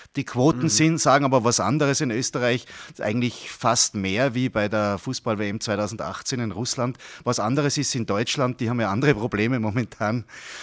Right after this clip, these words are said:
Speaker 2: Ja.
Speaker 1: Äh, die Deutschen, da ist die Lage viel schlechter, die haben schlechtere Quoten. Also die Gemütslage wird sich langsam aufhellen, aber klar ist, die Welt scheit-, schaut einfach ganz genau hin nach Katar.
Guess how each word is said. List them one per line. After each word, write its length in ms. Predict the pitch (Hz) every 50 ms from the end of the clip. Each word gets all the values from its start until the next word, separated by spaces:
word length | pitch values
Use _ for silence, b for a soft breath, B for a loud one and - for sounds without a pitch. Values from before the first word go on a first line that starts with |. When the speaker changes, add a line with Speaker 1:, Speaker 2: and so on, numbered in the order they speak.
| B B
Speaker 2:
Ja. 260 | - 127 123 127 127 120
Speaker 1:
Äh, 20 | 104 - -
die 180 | 143 135 131 -
Deutschen, 580 | - 110 107 127 131 - - - 156 143 120
da 140 | - 120 117
ist 240 | 117 117 - - -
die 140 | 123 113 101
Lage 340 | 92 95 90 101 113 135 120
viel 180 | - 143 139
schlechter, 440 | 131 - - 98 - - - - 151
die 120 | - 135
haben 120 | 123 117 -
schlechtere 500 | - 165 165 156 - - 147 98 101 98
Quoten. 340 | - - 104 98 - - 127
Also 140 | 123 131
die 80 | - 170
Gemütslage 680 | - 160 156 170 214 - - 214 190 170 165 160 156 127
wird 160 | 156 170 -
sich 180 | - 175 151 -
langsam 520 | 151 127 123 127 - - 139 120 107 101
aufhellen, 600 | - - - 92 127 131 - - 156 143 147 147
aber 220 | 123 110 95 104 -
klar 400 | - - 101 101 117 156 190 170
ist, 340 | 156 185 175 - - B B B B B B B B B -
die 160 | 156 135 101
Welt 280 | 120 120 156 214 - -
scheit-, 340 | - 160 131 151 160 - - -
schaut 280 | - - 131 143 143
einfach 340 | 123 135 143 - 156 127 -
ganz 280 | - 127 143 - - -
genau 220 | 170 147 143 139
hin 180 | 135 156 190 196
nach 160 | 175 117 -
Katar. 480 | - 131 113 - 104 90 92 98 101